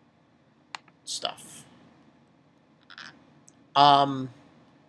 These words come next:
I'm not gonna go on a tandem here and say that Henry Cavill, Cavill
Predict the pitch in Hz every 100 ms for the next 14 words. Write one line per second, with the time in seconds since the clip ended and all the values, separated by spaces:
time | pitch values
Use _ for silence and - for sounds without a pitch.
0 | _ _ _ - - 156 208 302 349 269
1 | 214 214 143 - - 143 156 156 180 180
2 | 185 180 - - - - _ _ _ _
3 | _ 127 120 - - 147 143 123 - -
4 | 165 180 185 190 202 - - - - _
5 | - - 147 156 185 220 254 - - -
6 | _ _ - - 139 147 180